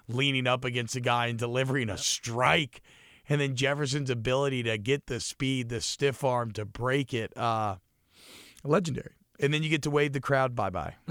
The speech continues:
Speaker 1: which I also
Speaker 2: <laughs>
Speaker 1: loved.
Speaker 2: And I'm really bummed. I don't think I, I don't think I got this quote in there, but we talked to Cl-, we talked to a lot of players about it, and they were all, like, amazed by it.
Speaker 1: Yeah.
Speaker 2: But Clyde Edwards-Helaire, like, brought it up himself and was just, like,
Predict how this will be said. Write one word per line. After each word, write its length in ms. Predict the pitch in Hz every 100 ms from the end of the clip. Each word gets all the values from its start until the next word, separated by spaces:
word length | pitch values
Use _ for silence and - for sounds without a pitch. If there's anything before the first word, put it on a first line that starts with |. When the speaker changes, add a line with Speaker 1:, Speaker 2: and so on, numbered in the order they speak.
| 160
Speaker 1:
which 220 | 247 -
I 120 | 131
also 320 | 120 123 - 110
Speaker 2:
<laughs> 20 |
Speaker 1:
loved. 300 | 85 113 -
Speaker 2:
And 100 | 180
I'm 100 | 190
really 120 | 220
bummed. 260 | 202 165 160
I 60 | 151
don't 100 | 147
think 240 | 165 147
I, 40 |
I 20 | 139
don't 180 | 170 -
think 200 | 160 139
I 60 |
got 200 | 127 123
this 140 | 117 -
quote 240 | - 110
in 140 | 110
there, 200 | 104 87 85
but 240 | 110 107 - _ _ _
we 80 | 127
talked 220 | 180 185
to 60 | 143
Cl-, 260 | - -
we 80 | 165
talked 260 | 208 165 156
to 40 |
a 20 | 131
lot 120 | 127
of 60 |
players 260 | - 117 117
about 160 | - 92
it, 40 |
and 100 | 95
they 60 | 95
were 100 | 98
all, 160 | 101
like, 120 | 98
amazed 320 | 98 95 107 -
by 180 | 131
it. 100 | 147 -
Speaker 1:
Yeah. 260 | 139 117 -
Speaker 2:
But 80 | 117
Clyde 260 | - 160
Edwards-Helaire, 680 | 214 175 160 - 117 120 110 92
like, 160 | 90
brought 180 | 113 131
it 60 | 170
up 140 | 156
himself 440 | 165 135 110 104 -
and 140 | 117 110
was 160 | 113
just, 340 | - 160 - -
like, 260 | 220 151